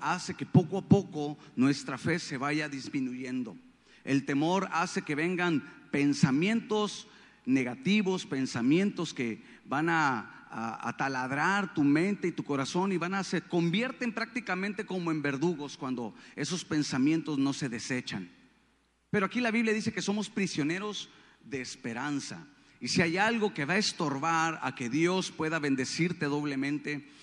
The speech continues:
a que Dios pueda restaurar tu vida, a que Dios pueda bendecir tu familia en medio de todo lo que estamos viviendo, es la falta de fe. Necesitamos creer.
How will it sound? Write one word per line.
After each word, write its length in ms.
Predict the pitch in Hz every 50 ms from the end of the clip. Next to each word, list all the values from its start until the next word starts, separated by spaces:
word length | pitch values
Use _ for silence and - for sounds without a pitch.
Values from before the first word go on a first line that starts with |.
| - - 170
a 100 | - -
que 140 | - 123 110
Dios 260 | 117 143 180 180 -
pueda 240 | - 170 165 165 170
restaurar 1040 | 147 143 131 - - - - - 120 120 113 117 127 127 143 170 196 196 196 -
tu 100 | - 147
vida, 280 | 131 143 151 156 151 147
a 80 | 143
que 140 | - 131 117
Dios 300 | 117 127 156 170 170 -
pueda 280 | - - 170 160 156 160
bendecir 600 | 147 139 131 123 127 - - - 170 185 214 202
tu 100 | - 202
familia 580 | - - 135 135 147 160 160 160 160 160 156 156 - - - -
en 300 | - 120 117 120 123 135
medio 240 | 170 220 247 247 233
de 100 | 208 185
todo 200 | - 208 208 202
lo 120 | 196 165
que 60 | -
estamos 480 | 151 - - 180 180 202 202 190 175 156
viviendo, 480 | 147 147 147 165 185 190 190 196 190 143 - - -
es 140 | 123 120
la 80 | 143 123
falta 800 | - - 131 123 123 117 - 131 131 127 123 123 - - - - - -
de 160 | - 117 107
fe. 480 | - 131 120 113 107 90 85 - - - _ _ _ _ _ _ _ _ _ _ _ -
Necesitamos 1040 | 127 123 - 151 127 - 143 135 - - 175 185 185 185 185 185 180 160 - - - - - - _ -
creer. 500 | - 127 - 113 117 127 139 139 127